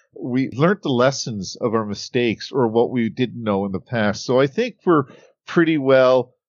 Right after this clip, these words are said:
positioned. I think we have good leadership. I really think that we have to all realize we have a part to do, a part to play in this thing. But it's really quite simple. What we have to do is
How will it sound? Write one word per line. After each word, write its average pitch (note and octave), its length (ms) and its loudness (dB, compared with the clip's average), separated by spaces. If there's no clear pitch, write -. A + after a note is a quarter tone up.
positioned. B2+ 500 -6
I B2 100 2
think C3 260 -10
we C3+ 100 -4
have A#2+ 200 -2
good B2 160 -2
leadership. C3 560 -4
I E3 60 2
really G#3+ 360 2
think E3 380 -8
that D#3 180 -2
we C#3 280 -4
have D3 480 -4
to C#3+ 180 -2
all C#3+ 640 2
realize A#2+ 520 0
we B2+ 80 -4
have A2+ 140 0
a A2 80 -10
part B2 380 -4
to A#2 100 -18
do, G2+ 280 -4
a G#2 40 -2
part A#2+ 340 -4
to A2 60 -16
play A#2 300 -8
in G#2+ 120 -8
this F#2+ 220 -10
thing. G2+ 300 -8
But F#3 140 2
it's - 180 -2
really B3+ 240 -2
quite F#3+ 340 -2
simple. C#3+ 540 -2
What A#3 260 0
we A#3+ 100 0
have F3+ 260 -2
to - 100 -18
do D3+ 280 2
is A#2+ 340 2